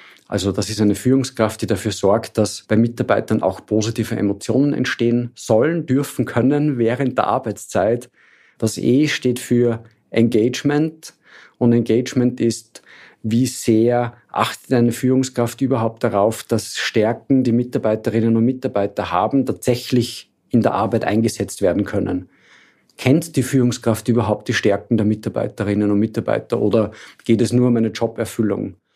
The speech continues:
R steht für Relationships. Relationships ist, wie sehr achtet die Führungskraft darauf, dass in den Teams tragfähige Beziehungen entstehen, wo man sich einerseits gegenseitig unterstützt und zum Beispiel nicht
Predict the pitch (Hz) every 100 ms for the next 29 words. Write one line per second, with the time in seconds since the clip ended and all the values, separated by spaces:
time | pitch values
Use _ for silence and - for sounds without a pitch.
0 | _ _ _ _ 107 104 131 147 - -
1 | - 127 - 123 117 110 - 113 113 104
2 | 120 - 135 170 180 - - - _ _
3 | _ _ - _ 120 113 117 127 139 127
4 | 127 127 - 120 113 - - _ _ _
5 | _ - 110 - 113 113 117 - 123 123
6 | 117 131 131 127 - 113 - 117 107 110
7 | - 117 - - _ _ - 170 151 123
8 | - 135 131 - 101 110 - 127 123 131
9 | 120 - 151 156 139 107 101 - 104 117
10 | 139 - _ _ _ _ _ - 117 120
11 | 110 117 - - 123 160 - 120 - 113
12 | 127 113 - 117 110 - 104 - 156 -
13 | - - _ - 110 127 110 107 - 117
14 | 120 123 -